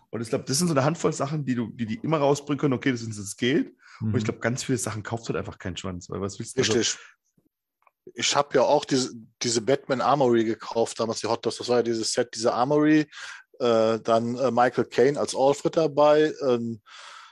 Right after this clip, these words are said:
Speaker 3: Christian Bale als Bruce Wayne, der allerdings nicht aussieht wie Christian Bale, sondern also nur aus einer bestimmten Perspektive, weil sie das da auch mit den Gesichtern nicht hinbekommen haben.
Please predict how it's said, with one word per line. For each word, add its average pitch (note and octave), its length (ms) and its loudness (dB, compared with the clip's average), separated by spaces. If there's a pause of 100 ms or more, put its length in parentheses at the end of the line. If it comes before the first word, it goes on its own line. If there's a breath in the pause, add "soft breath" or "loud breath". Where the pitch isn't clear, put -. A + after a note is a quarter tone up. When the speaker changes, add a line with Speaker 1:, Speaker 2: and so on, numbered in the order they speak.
(280 loud breath)
Speaker 3:
Christian C#3+ 460 0
Bale C#3 180 6
als B2 160 0
Bruce B2+ 420 0
Wayne, C#3+ 280 4
der C3+ 140 4
allerdings C3 280 2
nicht B2 140 -2
aussieht D3+ 320 4
wie B2+ 60 -4
Christian C3 440 2
Bale, C#3+ 220 4
sondern D3 240 4
also B2+ 160 0
nur D3 200 6
aus - 120 4
einer E3 160 4
bestimmten D#3 340 2
Perspektive, D#3+ 680 0
weil C#3 140 4
sie A#2+ 40 -10
das B2 140 -2
da C#3+ 80 0
auch D3 100 0
mit C#3+ 140 -6
den B2+ 80 -4
Gesichtern B2 460 -6
nicht C3+ 100 -6
hinbekommen C3+ 460 0
haben. C#3+ 280 0